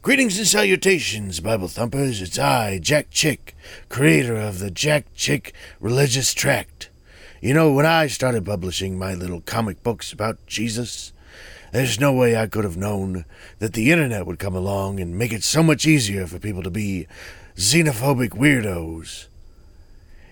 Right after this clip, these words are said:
Anyways, these two young fellas, Nathan and A J, came, came to me, and they said,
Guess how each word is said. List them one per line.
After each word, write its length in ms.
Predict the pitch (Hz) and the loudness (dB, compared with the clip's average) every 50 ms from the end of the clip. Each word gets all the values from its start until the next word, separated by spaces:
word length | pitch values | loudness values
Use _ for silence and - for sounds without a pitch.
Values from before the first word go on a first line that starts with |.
| - - | -4 0
Anyways, 720 | - 175 175 160 143 127 120 120 120 120 117 110 95 101 | 2 4 4 4 4 2 2 0 0 0 -2 -2 0 2
these 240 | 123 160 156 131 - | 4 4 4 2 0
two 180 | - 156 139 123 | 0 0 -2 0
young 300 | 107 120 113 110 104 90 | 0 0 0 0 -2 -4
fellas, 440 | - - 107 107 101 98 98 98 | -4 -2 -2 -2 -2 -2 -4 -4
Nathan 360 | 90 110 127 135 110 107 104 107 | -2 -2 -2 -2 -2 -4 -4 -4
and 120 | 104 101 | -4 0
A 200 | 117 135 139 113 | 2 2 2 2
J, 240 | 85 95 90 87 87 | 0 -2 -4 -4 -4
came, 360 | - 98 95 92 87 87 90 - _ _ - | -4 -6 -6 -6 -6 -8 -12 -14 _ _ -14
came 180 | - 113 113 104 | -10 -8 -6 -6
to 60 | 95 92 | -4 -4
me, 300 | 98 117 131 127 101 - - - - - - - | -4 -2 -2 -4 -4 -8 -12 -20 -20 -20 -16 -10
and 160 | - 104 107 | -6 -4 -4
they 80 | 113 107 | -4 -2
said, 400 | 98 - 110 113 107 90 78 | -2 -2 -2 -2 -2 -4 -8